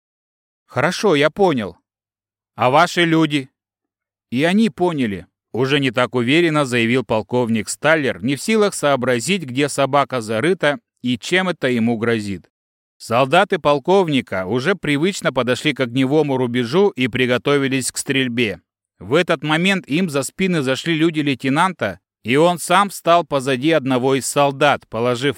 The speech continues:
палец на спусковой крючок. Когда прозвучали первые выстрелы, начали палить из реального оружия солдаты Камышова. Грохот стоял довольно сильный, не спасала даже звукоизоляция, при том,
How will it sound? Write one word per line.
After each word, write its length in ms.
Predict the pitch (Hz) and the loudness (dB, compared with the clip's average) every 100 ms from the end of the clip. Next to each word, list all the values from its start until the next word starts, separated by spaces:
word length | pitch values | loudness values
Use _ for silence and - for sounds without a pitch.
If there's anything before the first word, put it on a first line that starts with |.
| _ | _
палец 400 | 147 170 160 143 | 2 4 2 -4
на 140 | 127 | -8
спусковой 640 | 120 - 120 - 120 123 123 | -8 -8 -8 -2 0 0 0
крючок. 580 | 120 123 - 107 82 _ _ _ _ _ | -2 -4 -2 -6 -6 _ _ _ _ _
Когда 380 | 120 139 175 214 | -2 2 4 4
прозвучали 640 | 190 175 180 - 196 180 | 2 -2 -2 2 2 2
первые 520 | 135 160 170 160 156 | 0 0 2 2 0
выстрелы, 640 | 151 208 - 135 113 98 82 _ | 0 -2 -4 -4 -2 -4 -8 _
начали 420 | 123 196 202 185 | 0 0 0 -2
палить 400 | 165 139 151 175 - | 0 0 2 0 -4
из 160 | 139 | -4
реального 600 | 135 151 175 156 143 135 | 0 4 4 2 0 2
оружия 360 | 139 196 160 160 | 2 2 0 -2
солдаты 580 | - 127 123 147 135 143 | 0 -2 2 0 0 -4
Камышова. 760 | 139 156 160 - 151 113 92 _ _ _ _ _ _ _ | -2 -2 -2 0 0 0 -6 _ _ _ _ _ _ _
Грохот 640 | 92 110 156 233 - 185 - | -4 0 4 4 4 0 -2
стоял 460 | - 151 160 160 | 0 4 6 4
довольно 500 | 135 139 147 156 156 | 4 2 2 2 0
сильный, 640 | 151 - 170 131 104 85 - | -2 0 0 2 -2 -6 -10
не 160 | - 113 | -4 -4
спасала 540 | - 135 - 156 147 | -2 -2 2 4 4
даже 240 | 143 139 139 | 2 0 -2
звукоизоляция, 1200 | 127 156 - 147 131 156 170 160 - 117 101 87 _ _ | 0 -2 0 -2 0 0 2 2 0 -6 -6 -8 _ _
при 200 | - 131 | -4 -2
том, 420 | 127 175 180 143 | 2 2 2 -2